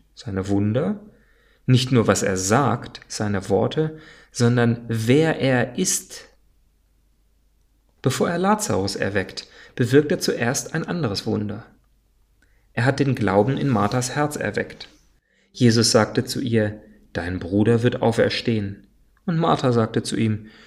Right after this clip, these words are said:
„Ich weiß, dass er auferstehen wird bei der Auferstehung am jüngsten Tag.“ Das ist ihm nicht genug. Er sagte zu ihr, „Ich bin die Auferstehung und das Leben. Wer an mich glaubt, wird leben, auch wenn er stirbt.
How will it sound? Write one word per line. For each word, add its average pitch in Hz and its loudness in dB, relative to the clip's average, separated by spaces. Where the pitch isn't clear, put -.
„Ich - -2
weiß, 127 4
dass 160 2
er - 2
auferstehen 120 2
wird 123 0
bei 127 2
der 135 2
Auferstehung 180 -2
am 175 -2
jüngsten 190 -2
Tag.“ - -6
Das - -4
ist - 0
ihm 131 4
nicht 127 0
genug. 123 2
Er 98 0
sagte 98 0
zu - -4
ihr, 107 0
„Ich - 0
bin 117 4
die 113 2
Auferstehung 110 0
und 113 -4
das 101 -6
Leben. 101 -4
Wer 117 2
an 110 2
mich 196 2
glaubt, 104 -2
wird 107 4
leben, 107 0
auch - -6
wenn 117 0
er 110 0
stirbt. - 0